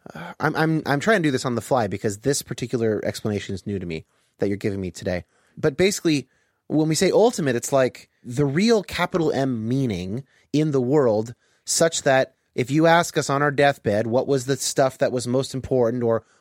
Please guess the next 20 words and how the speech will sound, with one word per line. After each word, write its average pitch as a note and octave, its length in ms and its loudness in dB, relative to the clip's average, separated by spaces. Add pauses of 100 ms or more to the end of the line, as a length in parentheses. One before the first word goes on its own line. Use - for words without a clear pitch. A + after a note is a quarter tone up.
"What C3 100 2
do C#3 60 2
we C#3 100 2
wish C3+ 220 0
we C#3+ 80 0
had C#3 80 0
done C#3+ 200 0
better?" B2+ 380 2
or A#2+ 280 2 (260)
"What C#3 160 2
were D#3+ 100 -2
the D3+ 100 -2
moments C#3+ 340 0
where C3 80 2
we C3 100 0
felt C#3 240 0
most C3 340 -2
connected C#3 560 -2
to B2+ 160 0
everything?" A2+ 540 -2